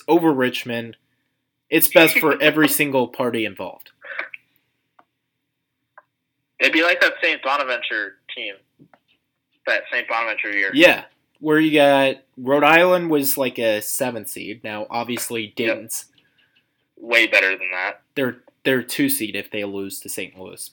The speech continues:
Speaker 1: but
Speaker 2: They're a two seed if they lose to anybody.
Speaker 1: Yes, if they lose, they're a two seed.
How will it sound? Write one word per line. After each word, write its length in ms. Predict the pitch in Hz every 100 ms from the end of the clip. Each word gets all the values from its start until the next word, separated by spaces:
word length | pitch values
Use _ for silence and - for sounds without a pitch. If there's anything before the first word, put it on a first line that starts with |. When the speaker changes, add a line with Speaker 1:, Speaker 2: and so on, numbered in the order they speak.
| -
Speaker 1:
but 280 | 117 101 _ _ _ _ _ _ _ 143
Speaker 2:
They're 140 | 175
a 100 | 175
two 120 | 185 165
seed 100 | 165
if 100 | 143
they 120 | 143 127
lose 180 | 127 110
to 80 | 110
anybody. 420 | 117 98 - - - _ _ _ - _ _ _ _ _ _ _ _
Speaker 1:
Yes, 420 | 127 117 - - -
if 140 | 135 -
they 160 | 139 139
lose, 720 | 143 156 156 151 - - - _ _ _ _
they're 160 | 131
a 40 | 123
two 200 | - 113
seed. 280 | - -